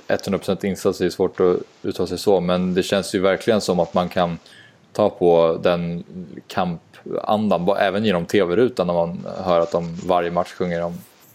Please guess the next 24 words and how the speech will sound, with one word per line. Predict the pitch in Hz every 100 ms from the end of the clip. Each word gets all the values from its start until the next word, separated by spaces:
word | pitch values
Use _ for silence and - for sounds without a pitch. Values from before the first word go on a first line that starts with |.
| -
självständighet, | - - - 90 90
liksom. | 90 90
Det, | 92 95
det | 87 98
känns | 95
som | -
att, | 92 - - - - - _ _
eh, | - 104
laget | 95 110 123 98 85 -
och | 90 85 85 -
klubben | 107 113 92 85 85
blir | 87 85 87 - -
bara | 87
en | 85
starkare | - 87 85 95
symbol | 95 90 104
för | 98
varje | 92 87
år | 90 90
som | 92
går | 90 104 92
för | - 87 87
Katalonien, | - - 101 98 92 90
liksom. | - -